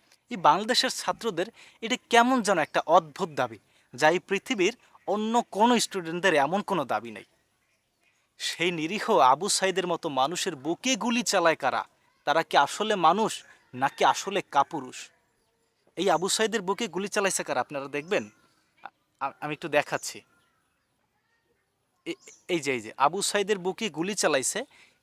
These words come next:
এই পুলিশ কনস্টেবল। পুলিশ কনস্টেবলের মুখে, মাশাআল্লাহ, সুন্নতি দাড়ি, নবী সাল্লাল্লাহু আলাইহি ওয়াসাল্লামের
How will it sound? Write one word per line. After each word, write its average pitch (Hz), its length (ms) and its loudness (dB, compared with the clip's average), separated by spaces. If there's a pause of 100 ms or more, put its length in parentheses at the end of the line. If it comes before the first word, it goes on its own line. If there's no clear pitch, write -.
(320)
এই 175 100 -2
পুলিশ 180 340 -4
কনস্টেবল। 123 520 -4 (640)
পুলিশ 185 260 -4
কনস্টেবলের 185 800 0
মুখে, 160 500 -4 (380)
মাশাআল্লাহ, 139 560 2
সুন্নতি 180 500 -4
দাড়ি, 127 300 0
নবী 139 300 -4
সাল্লাল্লাহু 143 580 -2
আলাইহি 156 180 -2
ওয়াসাল্লামের 156 440 -2